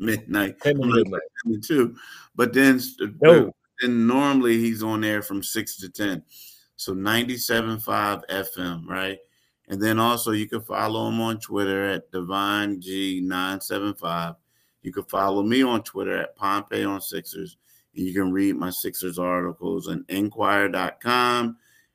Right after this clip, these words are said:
Speaker 1: and, and you can purchase a Philadelphia Inquirer.
Speaker 2: Absolutely. Well, listen, man, uh, enjoy the rest of your day, Keith. I know you'll be working, and we'll be reading the articles that you do, in fact, put up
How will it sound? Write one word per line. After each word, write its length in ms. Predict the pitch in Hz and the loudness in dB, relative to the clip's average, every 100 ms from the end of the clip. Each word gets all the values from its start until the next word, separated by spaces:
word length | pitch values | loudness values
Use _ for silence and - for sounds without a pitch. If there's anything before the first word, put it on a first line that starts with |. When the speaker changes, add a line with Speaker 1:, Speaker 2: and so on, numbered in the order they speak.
| _ - | _ -4
Speaker 1:
and, 520 | 101 101 98 98 92 | 0 0 0 0 -2
and 160 | - 90 | -4 -4
you 80 | 87 | -4
can 140 | 87 | -6
purchase 460 | - 92 87 82 80 | -4 -4 -4 -10 -12
a 60 | |
Philadelphia 720 | 80 82 82 80 78 78 - 73 | -10 -6 -4 -4 -8 -10 -14 -14
Inquirer. 360 | 69 - 50 50 _ _ _ _ _ _ _ _ _ _ _ - | -16 -20 -20 -20 _ _ _ _ _ _ _ _ _ _ _ -16
Speaker 2:
Absolutely. 720 | 73 - 90 117 101 82 78 - | -16 -12 -8 -8 -8 -12 -18 -12
Well, 140 | 92 | -8
listen, 340 | 104 113 117 110 | -6 -6 -4 -2
man, 380 | 113 113 110 110 _ _ _ - | 0 0 -4 -10 _ _ _ -8
uh, 140 | 101 101 | -6 -6
enjoy 380 | 107 107 127 123 | -4 2 4 4
the 80 | |
rest 320 | 113 123 123 120 | 6 4 4 -2
of 60 | |
your 100 | 110 | -4
day, 280 | 95 127 123 | 2 2 2
Keith. 320 | 117 127 120 | -2 -4 -4
I 60 | 104 | -4
know 120 | 107 | -2
you'll 160 | 110 101 | -2 -4
be 120 | 101 | -4
working, 540 | 98 123 127 131 127 | 2 2 2 0 -2
and 200 | 107 90 90 _ _ - | -2 -6 -12 _ _ -12
we'll 120 | 95 | -10
be 100 | 95 | -4
reading 280 | 113 117 110 | -2 0 -2
the 80 | |
articles 500 | 104 107 104 107 104 | 0 0 0 -2 -6
that 240 | 92 101 104 | -4 -4 -6
you 80 | 95 | -8
do, 280 | 95 101 | -6 -6
in 100 | 98 | -6
fact, 320 | 92 101 92 92 | -4 -4 -4 -4
put 120 | |
up 120 | 101 | -4